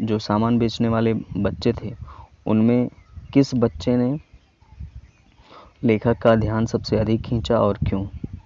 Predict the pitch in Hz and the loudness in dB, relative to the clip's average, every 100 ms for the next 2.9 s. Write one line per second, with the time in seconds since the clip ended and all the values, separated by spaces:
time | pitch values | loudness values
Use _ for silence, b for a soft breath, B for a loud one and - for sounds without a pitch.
0 | - - B B B B - - - 104 | -20 -18 B B B B -10 -8 0 4
1 | 113 120 123 127 127 127 117 123 139 - | 6 6 6 6 4 2 2 2 2 0
2 | - 107 117 120 117 110 107 117 117 | -2 2 4 6 6 6 4 2 2